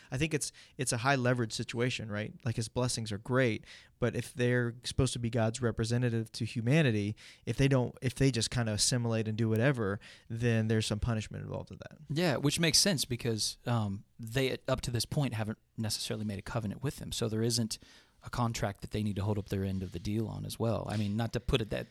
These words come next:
Speaker 2: that simple, but
Speaker 1: No, but I
Speaker 2: kind
Speaker 1: mean,
Speaker 2: of
Speaker 1: that's,
Speaker 2: that's why
Speaker 1: that's
Speaker 2: that comes
Speaker 1: how,
Speaker 2: about.
Speaker 1: that's how, like,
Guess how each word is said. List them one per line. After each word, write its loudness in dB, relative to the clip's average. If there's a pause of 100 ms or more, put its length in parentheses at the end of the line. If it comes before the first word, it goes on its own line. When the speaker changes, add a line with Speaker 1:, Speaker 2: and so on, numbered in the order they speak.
Speaker 2:
that -2
simple, 4
but 2
Speaker 1:
No, 4
but 2
I 2
Speaker 2:
kind 4
Speaker 1:
mean, 10
Speaker 2:
of 8
Speaker 1:
that's, 4
Speaker 2:
that's -4
why 6
Speaker 1:
that's 6
Speaker 2:
that 2
comes 6
Speaker 1:
how, 4
Speaker 2:
about. 0
Speaker 1:
that's 4
how, 0
like, 2